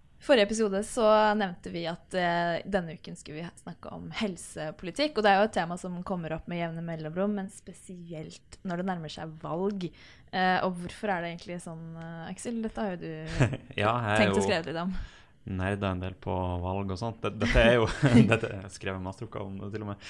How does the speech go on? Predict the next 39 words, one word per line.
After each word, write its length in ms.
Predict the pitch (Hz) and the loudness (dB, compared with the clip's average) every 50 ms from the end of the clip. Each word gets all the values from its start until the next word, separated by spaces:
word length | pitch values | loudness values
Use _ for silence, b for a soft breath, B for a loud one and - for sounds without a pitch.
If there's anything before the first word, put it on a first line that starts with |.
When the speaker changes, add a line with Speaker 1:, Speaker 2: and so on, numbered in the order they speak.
| B B 147 B | B B -6 B
Speaker 2:
Dette 220 | 117 110 - 120 | 0 4 6 8
er 160 | 110 107 107 110 110 | 8 8 8 8 6
jo, 80 | 101 98 98 95 95 95 92 | 4 2 2 0 0 2 2
eh, 460 | 92 92 92 92 92 92 92 92 95 95 98 | 2 2 2 2 0 0 -2 -2 -2 -4 -4
en, 160 | 98 98 98 95 98 | -4 -4 -4 -4 -6
en 80 | 98 95 | -6 -6
type 300 | - 110 107 107 - - | -6 -8 -10 -10 -10 -10
tema 300 | - - 110 113 101 92 | -4 -2 -2 -2 -2 -4
som 140 | 90 - 98 95 | -4 -4 -4 -4
er 140 | 98 95 | -2 -2
veldig 240 | 90 90 92 92 92 92 | -2 -2 -2 -2 -4 -4
viktig 400 | 98 98 - - - - 110 92 90 | -6 -8 -12 -16 -10 -8 -8 -6 -4
for 100 | 95 90 | -4 -2
velgerne. 460 | 95 98 113 117 117 110 - - 117 - - | -2 -2 -2 -2 -2 -4 -4 -6 -8 -12 -10
Det, 220 | - - 101 98 101 101 101 101 | -6 -2 -2 0 0 -2 -6 -10
hvis 100 | 95 - 98 | -10 -10 -12
man 80 | 95 | -10
ser 160 | - - 92 - | -8 -8 -8 -8
på 80 | 98 95 | -8 -8
valgundersøkelsene, 800 | 95 95 92 92 95 95 104 104 104 - - - 117 107 92 - | -6 -6 -6 -6 -8 -8 -8 -10 -12 -12 -16 -16 -14 -14 -10 -6
så, 220 | - 98 95 95 92 92 B B B B B B | -4 -2 -2 -2 -4 -6 B B B B B B
eh, 420 | - 92 95 92 90 92 90 90 | -10 -6 -6 -4 -4 -4 -4 -4
er 300 | - - 90 90 92 92 | -2 -2 0 0 0 0
jo 80 | 95 98 | -2 -2
det 80 | 95 90 90 | -2 -2 -2
her 240 | 95 92 90 87 - | -2 -2 -2 -4 -6
topp 240 | - 107 90 - - - - - | -6 -8 -8 -8 -12 -20 -20 -20
fem 340 | - - - 98 98 95 92 90 87 90 - - | -12 -6 -4 -2 -2 -2 -4 -8 -10 -12 -14 -16
stort 280 | 104 - - 107 104 - | -14 -10 -8 -8 -8 -6
sett 160 | - 95 - - | -8 -10 -8 -6
type 180 | - 104 - - 98 | -8 -8 -6 -8 -10
spørsmål 460 | - 107 107 - - - - 98 95 - | -6 -6 -6 -6 -6 -6 -6 -6 -6 -8
som, 240 | - 107 101 98 98 101 98 95 98 95 95 | -8 -8 -8 -8 -8 -8 -8 -8 -10 -10 -10
som 160 | 101 98 98 | -8 -8 -6
er 100 | 95 95 | -6 -6
viktig 300 | 95 98 98 - 113 95 - | -8 -10 -12 -12 -12 -12 -10
for 140 | 101 95 | -8 -8
hvilket, 480 | 98 95 - - 104 - - - - 113 | -8 -8 -8 -12 -12 -12 -14 -16 -12 -8
eh, 380 | 107 98 95 98 95 95 98 | -8 -8 -8 -8 -10 -10 -12